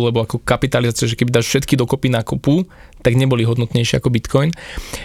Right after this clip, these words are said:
Tak oni raz urobili takýto experiment, že tých, tých kryptomien bolo pár desiatok tisíc, myslím, že bolo kusov. A jak tam ľudia naliali peniaze, tak zrazu sa vlastne tá jednotka stála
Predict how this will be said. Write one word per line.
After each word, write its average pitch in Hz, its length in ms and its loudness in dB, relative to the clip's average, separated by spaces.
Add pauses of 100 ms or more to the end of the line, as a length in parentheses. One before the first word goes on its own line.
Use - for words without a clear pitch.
(140)
Tak 123 200 2
oni 190 160 2
raz 160 140 2
urobili 143 220 2
takýto - 280 0
experiment, 120 480 2
že 117 120 2
tých, - 280 -2
tých - 160 -2
kryptomien - 460 0
bolo 113 560 0 (560)
pár 120 400 0 (160)
desiatok 123 540 0
tisíc, 127 260 0
myslím, 127 200 0
že 117 100 0
bolo 117 160 0
kusov. 156 580 2 (580)
A 123 140 0
jak 127 80 -4
tam 143 120 2
ľudia 131 140 2
naliali 127 320 0
peniaze, 123 400 0
tak 120 140 0
zrazu 117 560 2
sa - 180 2
vlastne 117 400 0
tá 113 140 0
jednotka 117 340 0
stála 113 800 0